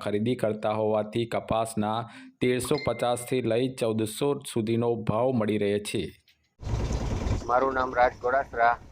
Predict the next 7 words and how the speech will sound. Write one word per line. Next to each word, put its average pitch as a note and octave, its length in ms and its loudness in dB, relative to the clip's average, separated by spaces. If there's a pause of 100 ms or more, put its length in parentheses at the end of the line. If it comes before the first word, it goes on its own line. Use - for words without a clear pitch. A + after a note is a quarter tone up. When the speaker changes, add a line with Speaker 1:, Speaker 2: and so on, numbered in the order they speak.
(180)
Speaker 2:
ઉપલેટા C3+ 420 0
માર્કેટિંગ B2+ 520 -4
યાર્ડના B2 300 -6
સેક્રેટરી A#2+ 540 -4
છું. F#2+ 180 -6 (460)
હાલ A#2+ 220 6
વાત C3 220 0